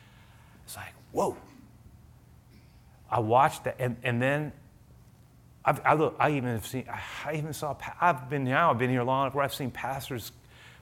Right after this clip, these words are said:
come and go. And so I, I, I say that because I look, and I remember how sometimes I would look at them, and, and then it would, and then I would go, and then I would watch them, them start to, to fall away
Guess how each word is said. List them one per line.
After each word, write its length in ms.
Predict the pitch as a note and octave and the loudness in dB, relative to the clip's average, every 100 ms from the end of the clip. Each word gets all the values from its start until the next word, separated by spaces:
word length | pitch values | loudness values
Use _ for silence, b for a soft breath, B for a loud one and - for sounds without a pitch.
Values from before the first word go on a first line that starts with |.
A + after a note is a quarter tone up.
| B - - - | B -20 -16 -10
come 340 | - - E3 | -8 -6 -4
and 140 | D#3 | -2
go. 340 | C#3 A#2+ G2 F#2 - - - - B B B B B B B B B B - - - | 0 -2 -4 -10 -18 -20 -20 -16 B B B B B B B B B B -20 -20 -6
And 120 | D#3 D3+ | -2 0
so 260 | F#3+ F#3+ - | 2 0 0
I, 140 | D#3 D#3 - - - - | -2 -2 -6 -20 -14 -8
I, 460 | - - D3 E3+ | -4 -2 0 2
I 140 | - E3 | 2 2
say 220 | - G3+ | 4 6
that 180 | G3+ F3+ | 6 4
because 480 | D#3 - D3+ C#3+ A#2+ | 2 4 6 6 4
I 80 | D3+ | 2
look, 240 | E3 G3 - | 4 0 4
and 120 | D3+ | 6
I 80 | D3 | 6
remember 260 | D3+ F3 | 4 0
how 260 | D3+ E3 D3+ | 4 6 4
sometimes 360 | - E3+ E3 C#3+ | 2 0 0 4
I 60 | |
would 120 | C3+ | 4
look 160 | C3+ E3 | 4 2
at 100 | D#3+ | 0
them, 180 | D3 B2+ | 0 2
and, 100 | B2 | 2
and 140 | C3 | 2
then 100 | D3 | 2
it 60 | D3 | 2
would, 140 | D3 | 2
and 140 | C#3+ D3 | 2 4
then 120 | D#3+ | 4
I 40 | |
would 300 | D#3 C3 A2+ | 4 4 0
go, 320 | - C#3+ B2+ B B B B | 2 4 4 B B B B
and 80 | C#3 | 4
then 120 | F3 | 6
I 60 | E3 | 8
would 140 | D#3+ | 8
watch 440 | C#3 D3+ F3 F#3 - | 8 8 6 4 -2
them, 220 | D#3 B2+ - | 0 0 -4
them 240 | C3+ D3 | 0 0
start 360 | C3+ - D#3+ D#3+ | 0 4 6 6
to, 120 | B2+ - - | -2 -10 -8
to 120 | - - - - - - | -6 -6 -20 -20 -20 -4
fall 320 | - D#3+ E3 C#3+ | 6 8 8 6
away 800 | B2+ A#2 D#3+ C4 D#3 G#2 F2+ | 4 4 4 4 2 -2 -10